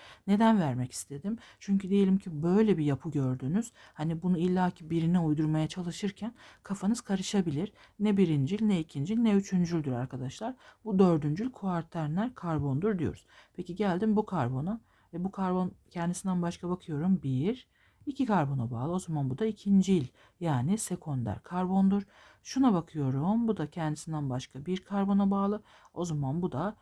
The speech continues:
birincil karbondur diyebiliriz. Mantığımız bu. Notumuzu incelediğimizde bir karbonun tek bir karbon atomuna bağlı olduğu durum, duruma birincil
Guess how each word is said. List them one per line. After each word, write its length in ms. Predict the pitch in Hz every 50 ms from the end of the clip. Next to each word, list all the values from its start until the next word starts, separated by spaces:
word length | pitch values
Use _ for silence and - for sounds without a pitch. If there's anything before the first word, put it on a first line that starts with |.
| _ _ _ _
birincil 580 | - 156 151 160 160 151 151 147 - 202 190 165
karbondur 720 | - - 160 151 131 127 135 135 131 131 131 170 196 208 - _ _ _ _ _ -
diyebiliriz. 580 | 147 180 190 160 131 113 95 - - - -
Mantığımız 600 | 208 208 185 151 143 - 143 160 202 226 196 175 -
bu. 140 | 113 - - _ - - _ _
Notumuzu 440 | 202 196 196 - 185 185 175 160 165
incelediğimizde 1000 | 156 165 170 160 156 147 147 139 156 147 143 139 135 131 135 - - 135 202 226 - - - _ _ _
bir 140 | 214 214 202
karbonun 600 | - - 180 160 143 131 131 123 117 143 185 196 - _ _ _
tek 260 | _ 220 214 214 _ -
bir 80 | 160
karbon 340 | - - 175 165 165 190 185
atomuna 480 | 160 - 165 147 143 139 135 131 131 139
bağlı 300 | 143 139 139 151 190 214
olduğu 380 | 208 165 151 139 139 139 135
durum, 240 | - 131 131 123 - - - _ -
duruma 380 | 139 143 131 131 123 113 104 -
birincil 460 | 139 135 139 139 135 127 - 123 101